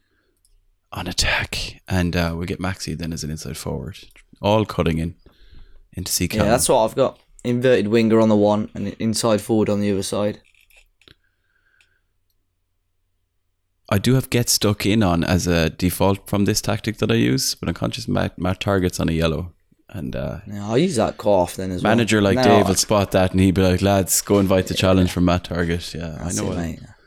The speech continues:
Speaker 1: That's what you do when you're managing the kids on a Sunday.
Speaker 2: Yeah.
Speaker 1: Uh,
Speaker 2: Oh,
Speaker 1: get the
Speaker 2: two wins
Speaker 1: opposition
Speaker 2: today,
Speaker 1: sometimes.
Speaker 2: mate. Two wins out of two. Little grief from the referee. It's all, all in a
Speaker 1: Yes.
Speaker 2: day's work. Oh, we
Speaker 1: Yeah,
Speaker 2: got a chance
Speaker 1: boy.
Speaker 2: again, huh?
Speaker 1: Oh, Johnny.
Speaker 2: Johnny Otto.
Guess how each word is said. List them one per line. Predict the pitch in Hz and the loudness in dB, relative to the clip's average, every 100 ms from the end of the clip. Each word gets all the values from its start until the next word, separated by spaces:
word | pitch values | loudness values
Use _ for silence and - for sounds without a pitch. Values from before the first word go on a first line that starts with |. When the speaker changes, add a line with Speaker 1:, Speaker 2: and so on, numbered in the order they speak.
| _ | _
Speaker 1:
That's | 107 104 | -4 0
what | 101 | 4
you | 98 | 4
do | 101 | 4
when | 98 | 4
you're | 98 | 6
managing | 95 95 90 | 4 4 2
the | 87 | 0
kids | 98 90 | 2 2
on | |
a | 87 | 0
Sunday. | - 95 87 82 _ _ - | 2 0 0 -4 _ _ -16
Speaker 2:
Yeah. | 107 107 104 104 - - | -8 -6 -6 -8 -12 -14
Speaker 1:
Uh, | 98 | -10
Speaker 2:
Oh, | 117 113 | -2 0
Speaker 1:
get | 113 | 2
the | - | 2
Speaker 2:
two | 131 | 4
wins | 131 117 | 4 2
Speaker 1:
opposition | - | 2
Speaker 2:
today, | 110 107 | 2 2
Speaker 1:
sometimes. | 110 - | 0 -2
Speaker 2:
mate. | |
Two | - 127 | 0 2
wins | 120 117 | 4 2
out | 90 | 0
of | |
two. | - 117 113 117 | 0 0 2 2
Little | 120 107 | 2 2
grief | 120 113 | 2 0
from | - 113 | 0 0
the | 110 | 2
referee. | 107 - 110 110 107 - - | 0 0 2 2 0 -8 -12
It's | 120 | -2
all, | 110 98 | 0 2
all | 113 113 | 4 4
in | 104 | 2
a | |
Speaker 1:
Yes. | 98 | 0
Speaker 2:
day's | 95 95 92 | 2 0 0
work. | 92 92 - _ _ _ _ _ _ _ _ _ _ - | -4 -6 -16 _ _ _ _ _ _ _ _ _ _ -8
Oh, | |
we | 90 | -2
Speaker 1:
Yeah, | 107 | 0
Speaker 2:
got | 98 | 2
a | |
chance | 95 107 110 | 0 0 -2
Speaker 1:
boy. | |
Speaker 2:
again, | 104 110 | -4 -6
huh? | 147 139 _ _ _ _ - _ - | -8 -14 _ _ _ _ -20 _ -6
Speaker 1:
Oh, | 98 | -4
Johnny. | - 95 | 2 4
Speaker 2:
Johnny | 123 117 | 4 4
Otto. | 107 - 127 | 0 0 0